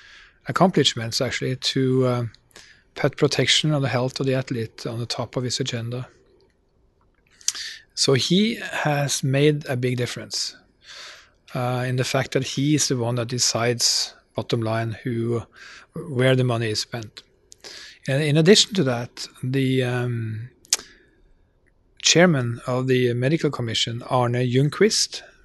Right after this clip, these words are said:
professor, former dean at, uh, Karolinska Hospital in Stockholm, um, has played a major role.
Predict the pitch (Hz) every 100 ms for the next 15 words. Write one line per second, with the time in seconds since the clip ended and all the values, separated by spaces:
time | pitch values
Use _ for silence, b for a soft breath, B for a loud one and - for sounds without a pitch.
0 | b b b b b _ 120 - 120 -
1 | 160 160 156 147 - 120 123 123 123 120
2 | 127 117 117 135 143 123 - - 127 120
3 | 120 127 - 131 127 127 - 131 131 -
4 | - 139 170 160 131 127 131 - _ -
5 | - 131 - 196 - _ B B B B
6 | B B B _ 147 139 135 139 139 135
7 | 131 - - - - - 120 117 127 -
8 | - - - 135 135 120 117 120 113 104
9 | 113